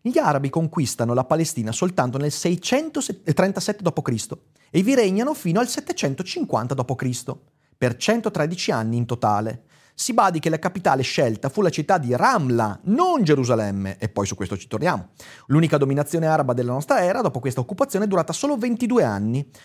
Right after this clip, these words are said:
Furono invece diffuse le invasioni anche di persiani, circassi, bizantini, curdi, crociati e mongoli, passando per i mamelucchi, egiziani fino ai turchi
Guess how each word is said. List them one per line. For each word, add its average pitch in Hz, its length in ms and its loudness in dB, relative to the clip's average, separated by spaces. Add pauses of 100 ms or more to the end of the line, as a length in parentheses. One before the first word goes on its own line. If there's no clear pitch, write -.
(140)
Furono 175 260 0
invece 170 320 2
diffuse 131 460 0
le 113 60 2
invasioni 127 560 2
anche 120 180 -4
di 107 80 -6
persiani, 151 680 0
circassi, 156 580 0
bizantini, 120 600 -2
curdi, 160 320 2
crociati 160 480 0
e - 20 0
mongoli, 262 400 2
passando 160 340 -2
per 139 120 -2
i 139 40 0
mamelucchi, 202 520 0
egiziani 165 420 0
fino 160 160 -2
ai 180 80 0
turchi 143 340 0